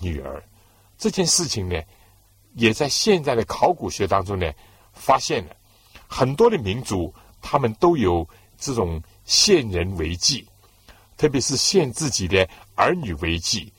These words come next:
以毁落神明或者是打动神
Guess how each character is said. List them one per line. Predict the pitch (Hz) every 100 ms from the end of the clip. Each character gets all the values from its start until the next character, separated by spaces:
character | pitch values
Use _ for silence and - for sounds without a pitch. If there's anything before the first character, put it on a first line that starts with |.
| - - -
以 | 123
毁 | 135 - 120
落 | 120 190 143
神 | - 104
明 | 120 85 85 - - -
或 | -
者 | 180 120
是 | -
打 | - - -
动 | - 151
神 | 113 104 85 98